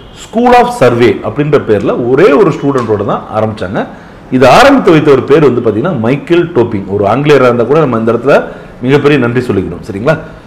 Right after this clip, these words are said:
அடுத்து வந்து பாத்தீங்கன்னா ஆயிரத்தி எண்ணூத்தி ஐம்பத்தி எட்டாம் ஆண்டு, சரிங்களா? கிட்டத்தட்ட ஒரு எழுபது எண்பது வருஷம் கழிச்சு வந்து பாத்தீங்கன்னா சிவில் இன்ஜினியரிங் ஸ்கூலா வந்து இதை மாத்துறாங்க, சரியா? அதுக்கப்புறம் வந்து ஆயிரத்தி எண்ணூத்தி ஐம்பத்தி ஒன்பதாம் ஆண்டு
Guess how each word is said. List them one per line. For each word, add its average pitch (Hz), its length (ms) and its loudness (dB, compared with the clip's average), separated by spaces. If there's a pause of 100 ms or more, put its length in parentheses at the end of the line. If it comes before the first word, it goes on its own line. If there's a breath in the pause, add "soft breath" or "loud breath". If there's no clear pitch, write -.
(160 loud breath)
அடுத்து 294 260 2
வந்து 202 180 2
பாத்தீங்கன்னா 135 280 2 (140)
ஆயிரத்தி 233 360 0 (200)
எண்ணூத்தி 214 380 -2 (260)
ஐம்பத்தி 160 320 2
எட்டாம் 117 260 0
ஆண்டு, 92 140 -4 (260)
சரிங்களா? 131 300 -2
கிட்டத்தட்ட 147 340 0
ஒரு 117 80 2 (140)
எழுபது 135 280 4
எண்பது 110 200 0
வருஷம் 180 240 -4
கழிச்சு 110 260 -4
வந்து 95 160 -10
பாத்தீங்கன்னா 101 300 -8 (480 loud breath)
சிவில் 262 260 4
இன்ஜினியரிங் 175 460 2
ஸ்கூலா 156 340 2
வந்து 180 160 2
இதை 107 180 0
மாத்துறாங்க, 92 340 -4 (140)
சரியா? 139 220 -2 (460 loud breath)
அதுக்கப்புறம் 202 380 4
வந்து 165 140 2 (340)
ஆயிரத்தி 240 380 2 (100)
எண்ணூத்தி 208 340 -2 (140)
ஐம்பத்தி 214 360 0
ஒன்பதாம் 123 440 2
ஆண்டு 104 180 0